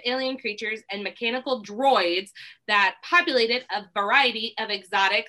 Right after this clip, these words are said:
locales. Perhaps most impressive, however, were in the elaborate space battles accomplished with scale miniatures. The series continued to make remarkable advances in the field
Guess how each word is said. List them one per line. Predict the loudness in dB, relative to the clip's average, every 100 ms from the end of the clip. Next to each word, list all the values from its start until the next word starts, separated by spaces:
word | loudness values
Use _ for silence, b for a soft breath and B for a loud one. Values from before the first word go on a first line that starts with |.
| -10
locales. | -12 -12 -2 0 0 -4 -16 -20 B B
Perhaps | -4 0 0 2
most | 2 2
impressive, | 0 0 0 -4
however, | 0 0 0 -4 -4
were | -6 -6
in | -8 -6
the | -8
elaborate | -4 2 2 2 -2
space | -2 -2 -2 -2
battles | 2 4 2 -2 -8 -12 B B -6
accomplished | -6 _ -4 0 2 2 0 -2 -8
with | -12
scale | -6 0 0 0
miniatures. | -4 -6 -10 -12 -18 -20 B B
The | -10
series | -2 2 2 0
continued | -2 -2 -2 -4
to | -4
make | -4 -4
remarkable | -2 2 2 2 -2 -2
advances | -2 -4 -6 -12
in | -12
the | -8
field | -6 -6